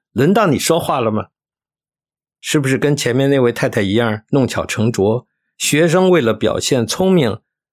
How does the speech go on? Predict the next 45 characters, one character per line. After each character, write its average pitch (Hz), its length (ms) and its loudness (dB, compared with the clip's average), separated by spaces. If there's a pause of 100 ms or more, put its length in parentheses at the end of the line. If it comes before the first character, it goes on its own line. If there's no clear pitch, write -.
(140)
没 143 160 0
想 123 220 -2
到 113 260 -4
伤 156 240 0
了 156 80 2
大 147 160 -2
师 - 140 -2
的 165 100 0
面 202 240 2
子。 - 200 -12 (1000)
除 226 400 2
非 247 260 2
你 139 120 4 (100)
因 143 240 2
为 139 100 2
另 156 220 2
有 90 160 0
目 160 240 2
的 - 220 -2
是 - 160 -4
故 190 200 2
意， 196 280 0 (380)
永 165 340 4
远 120 260 2
要 110 180 2
知 113 240 -4
道 107 200 -2
韬 139 340 0
光 127 300 0
养 101 180 -2
晦 - 240 -2
的 - 140 -6
道 110 180 -4
理。 - 260 -12 (600)
尤 160 200 2
其 139 200 0
重 143 180 2
要 117 180 2
的 - 140 -4
是， - 300 -6 (320)
你 98 140 0
要 107 120 2
弄 143 180 2
清 254 240 2
楚， - 280 -8